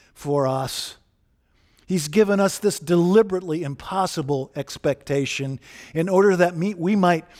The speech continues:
catapult beyond our own mediocrity and live a life more beautiful than we could have dreamed on our own.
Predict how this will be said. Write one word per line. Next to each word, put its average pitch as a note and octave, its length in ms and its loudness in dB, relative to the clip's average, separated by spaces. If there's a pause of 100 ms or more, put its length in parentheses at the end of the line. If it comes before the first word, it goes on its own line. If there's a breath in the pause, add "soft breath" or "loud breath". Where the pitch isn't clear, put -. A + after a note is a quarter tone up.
(520 soft breath)
catapult G#3+ 760 2
beyond G3+ 400 2
our D#3+ 160 4
own F#3+ 260 2
mediocrity F3 960 0 (460 soft breath)
and E3 220 2
live A#3 180 8
a G#3 60 2
life F#3 360 2
more F#3+ 240 2
beautiful F#3 540 0
than F3 160 2
we D#3+ 80 -2
could E3 220 0
have D#3 120 -2
dreamed F3 460 0
on E3 240 -2
our D#3+ 240 4
own. F3+ 400 2